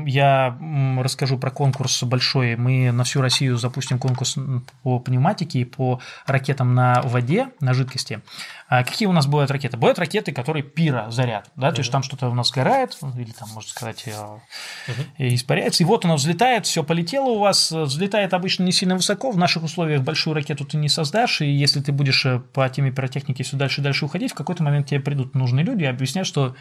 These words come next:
Speaker 1: не надо туда.
Speaker 2: Ничего
Speaker 1: Вот.
Speaker 2: запускать.
Speaker 1: Ну, то есть, как бы, да,
Speaker 2: Хватит.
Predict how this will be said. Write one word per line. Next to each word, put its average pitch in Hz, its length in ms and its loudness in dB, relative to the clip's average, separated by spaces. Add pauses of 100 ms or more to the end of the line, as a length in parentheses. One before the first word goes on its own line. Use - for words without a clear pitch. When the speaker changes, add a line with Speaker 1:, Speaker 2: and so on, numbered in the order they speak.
(160)
Speaker 1:
не 143 120 4 (100)
надо 117 140 2
туда. 113 340 -4 (360)
Speaker 2:
Ничего 123 240 0
Speaker 1:
Вот. 185 100 0
Speaker 2:
запускать. 135 600 -6
Speaker 1:
Ну, 220 100 4
то 269 80 0
есть, - 100 4
как 214 160 2
бы, 202 80 2
да, 160 320 4
Speaker 2:
Хватит. 180 260 -2